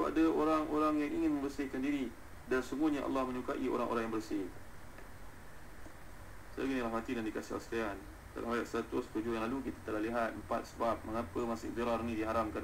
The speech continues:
oleh Allah Subhanahu Wa Taala untuk Nabi salat dalamnya. Perkataan yang digunakan oleh Allah Subhanahu Wa Taala di sini,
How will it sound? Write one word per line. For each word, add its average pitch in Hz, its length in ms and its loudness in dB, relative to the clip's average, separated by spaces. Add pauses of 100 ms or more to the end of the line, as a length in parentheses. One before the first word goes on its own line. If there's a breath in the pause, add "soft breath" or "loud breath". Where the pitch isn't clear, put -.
oleh 107 160 0
Allah 107 80 0
Subhanahu 98 240 -6
Wa - 80 -8
Taala 110 240 0
untuk 101 240 -6
Nabi 113 320 0
salat 113 320 0
dalamnya. 95 320 -2 (2250)
Perkataan 131 320 2
yang 165 80 6
digunakan 165 320 4
oleh 147 160 4
Allah 147 160 4
Subhanahu 143 320 2
Wa - 80 2
Taala 165 80 4
di 143 160 0
sini, 165 240 2